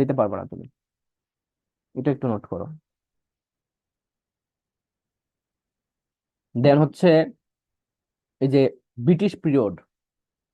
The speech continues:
তারপরে আল-, আলেকজান্ডার, মুক্তিযুদ্ধ এবং দিবস, এই পার্টটাও তোমরা পড়ছো স্বাভাবিকভাবে, এটাও একটু লিখে নাও, কারণ এগুলা থেকে কোশ্চেন তো থাকেই। তারপর জিআই পণ্যটা, এটা একটু নোট করো,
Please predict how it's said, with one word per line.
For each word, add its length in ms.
তারপরে 300
আল-, 220
আলেকজান্ডার, 520
মুক্তিযুদ্ধ 440
এবং 100
দিবস, 300
এই 160
পার্টটাও 360
তোমরা 160
পড়ছো 260
স্বাভাবিকভাবে, 500
এটাও 240
একটু 140
লিখে 240
নাও, 160
কারণ 180
এগুলা 220
থেকে 180
কোশ্চেন 260
তো 120
থাকেই। 260
তারপর 180
জিআই 280
পণ্যটা, 400
এটা 180
একটু 140
নোট 140
করো, 140